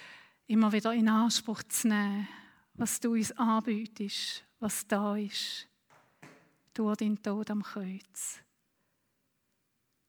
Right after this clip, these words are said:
Weil mit dir das Wertvollste, Kostbarste, Wunderbarste, das Herrlichste schon aufgeschri-, aufgestiegen ist.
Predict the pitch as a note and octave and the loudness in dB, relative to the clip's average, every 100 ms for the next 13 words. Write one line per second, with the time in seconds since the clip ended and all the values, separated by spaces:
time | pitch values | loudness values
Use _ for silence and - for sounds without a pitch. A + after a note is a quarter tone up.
0 | _ _ - - G#3+ G#3 G#3+ A#3 A#3+ - | _ _ -2 6 8 10 10 10 6 0
1 | - A3+ A#3 A3+ G3+ G3+ - - G3+ G#3+ | 2 4 6 6 4 2 0 2 8 8
2 | A#3 A#3+ - A#3 A3 G#3 - G#3 - - | 8 6 2 0 2 0 -2 -4 -4 -2
3 | A#3 A3+ A3 - - G#3+ F#3+ G3 - - | 2 2 2 0 2 4 4 0 -4 0
4 | F#3+ G3 - - - - _ _ _ _ | 0 0 -6 -20 -20 -20 _ _ _ _
5 | G3 G3+ A3 A3+ G#3+ G3 G3 F#3+ - G3+ | 2 4 4 2 0 0 -2 -4 -4 -4
6 | F#3+ G3 - _ _ - - G3 G3+ G#3 | -4 -6 -10 _ _ -8 -4 0 0 0
7 | G3+ - - - G#2 G2+ - - - G#2+ | -2 -4 -6 -6 -4 -6 -8 -8 -6 -6
8 | D4+ A3+ - - - G3+ G3 G3+ G3+ - | -4 -6 -4 -6 -2 -2 -2 -2 -2 -4
9 | - - | -6 -10